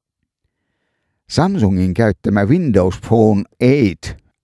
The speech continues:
Applen omaa järjestelmää ja Nokian käyttämää Microsoftin Windows Phone-järjestelmää yhdistää sama intuitiivinen ekosysteemi.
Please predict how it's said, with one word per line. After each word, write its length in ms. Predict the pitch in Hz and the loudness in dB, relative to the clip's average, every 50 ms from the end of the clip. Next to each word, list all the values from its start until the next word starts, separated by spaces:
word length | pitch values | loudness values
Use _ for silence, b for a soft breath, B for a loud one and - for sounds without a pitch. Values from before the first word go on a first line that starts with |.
| _ _ - | _ _ -2
Applen 520 | 110 131 - - 123 113 104 95 98 90 - | -2 -2 -2 0 0 0 2 0 -2 -4 -2
omaa 460 | - 107 123 147 139 113 92 76 76 | 0 0 0 2 0 -2 -2 -4 -4
järjestelmää 800 | 76 76 87 92 87 87 85 80 - - 95 85 90 95 95 98 | -4 -2 -2 -2 0 0 -2 -2 -2 -2 -2 -2 0 0 0 0
ja 140 | 98 104 | 0 0
Nokian 460 | 110 127 151 - - - 98 87 87 82 | 0 0 -2 -2 -4 -4 -4 -4 -4 -4
käyttämää 560 | - 92 90 - - 87 90 90 90 95 95 | -4 -4 -4 -4 -4 -4 -2 -2 0 0 0
Microsoftin 800 | 104 123 - - - 92 82 - 87 85 - - 98 92 87 87 | 0 -2 -2 -4 -6 -6 -4 -4 -6 -6 -6 -6 -4 -4 -2 0
Windows 480 | 101 107 104 90 82 80 85 87 - | 0 0 0 0 -2 -2 -4 -6 -6
Phone-järjestelmää 960 | - - 87 95 98 92 87 87 90 87 90 90 - - 104 98 98 104 107 107 | -6 -2 0 2 2 2 0 0 0 -2 -2 -2 -4 -2 -2 0 0 2 2 2
yhdistää 520 | 107 131 120 104 95 - - - 113 110 | 2 2 2 0 -2 -4 -4 -2 -2 -2
sama 380 | 104 127 165 190 180 135 101 95 - - | 0 0 -2 -2 0 -2 -2 -2 -4 -4
intuitiivinen 1080 | 151 185 208 170 104 - 82 71 69 71 - 87 90 87 82 92 104 123 131 131 127 - | -2 -2 0 -2 -2 -4 -4 -4 -6 -6 -4 -2 -2 0 0 0 2 2 0 0 -2 -2
ekosysteemi. 1000 | - 165 - - 87 69 62 64 62 - - - - 58 58 52 50 - - | -4 -4 -2 -2 -2 -2 -4 -8 -12 -12 -16 -14 -12 -12 -12 -12 -16 -18 -20